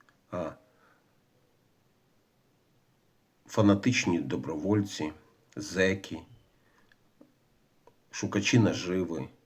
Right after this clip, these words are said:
авантюристи. Це інша публіка. Але вона теж зазомбована. Коротше,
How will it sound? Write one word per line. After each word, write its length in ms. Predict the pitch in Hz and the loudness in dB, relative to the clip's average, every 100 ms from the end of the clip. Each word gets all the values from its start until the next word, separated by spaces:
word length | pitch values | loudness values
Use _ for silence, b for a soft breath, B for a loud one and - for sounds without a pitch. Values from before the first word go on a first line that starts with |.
| _ _ _ _ _ _ _ _ _ _ _ | _ _ _ _ _ _ _ _ _ _ _
авантюристи. 960 | - 104 90 82 85 85 82 - - - - _ _ _ _ _ _ _ | 0 2 2 0 -4 -2 -2 -4 -10 -14 -18 _ _ _ _ _ _ _
Це 140 | - | -10
інша 360 | - 98 85 85 | -4 -2 -2 -8
публіка. 560 | - - - - - - _ _ _ _ _ _ _ _ - | -8 -10 -8 -10 -14 -18 _ _ _ _ _ _ _ _ -6
Але 220 | - 104 | 2 2
вона 200 | 87 92 | 2 -2
теж 220 | - 101 | 0 -2
зазомбована. 800 | 101 87 87 82 65 62 50 - - _ _ _ _ _ _ _ _ _ _ _ _ _ _ _ _ _ - _ _ _ B B B B B - | 0 -4 -6 -8 -8 -10 -12 -16 -20 _ _ _ _ _ _ _ _ _ _ _ _ _ _ _ _ _ -20 _ _ _ B B B B B -2
Коротше, 440 | 113 110 101 95 | 2 2 2 -2